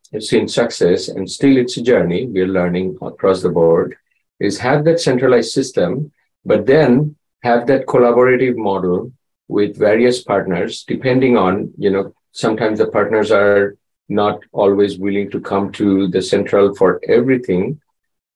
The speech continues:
Maybe they have a good reason. Maybe it's because, you know, our organization, uh, builds a queue,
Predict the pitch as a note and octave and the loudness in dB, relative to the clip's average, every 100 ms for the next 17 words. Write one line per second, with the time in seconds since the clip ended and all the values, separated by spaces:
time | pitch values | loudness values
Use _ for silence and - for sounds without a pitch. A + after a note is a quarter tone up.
0 | _ _ _ - A#2 C3 D#3 C#3+ C3+ C3+ | _ _ _ -4 2 2 2 2 2 2
1 | C3+ A#2+ C3 A#2+ D#3+ G2 F2 F#2 G2+ A2 | 2 0 -2 0 0 0 -2 -2 -2 0
2 | G#2+ - G2+ - A2 G#2 G2+ G#2+ G2+ G2+ | -4 -4 -8 -2 0 2 0 -2 0 0
3 | G2 G2 G2 G#2 G2 G#2 G#2 - G#2 G#2 | 0 0 0 0 0 0 -2 -2 -2 -2
4 | G#2 _ _ _ - - F#2+ F#2+ F#2 - | -8 _ _ _ -8 -2 2 0 -2 -10
5 | F#2+ A2+ G#2+ G#2 - - F3 C#3+ G#2 D3 | -4 -2 0 -2 -4 -6 2 2 2 -2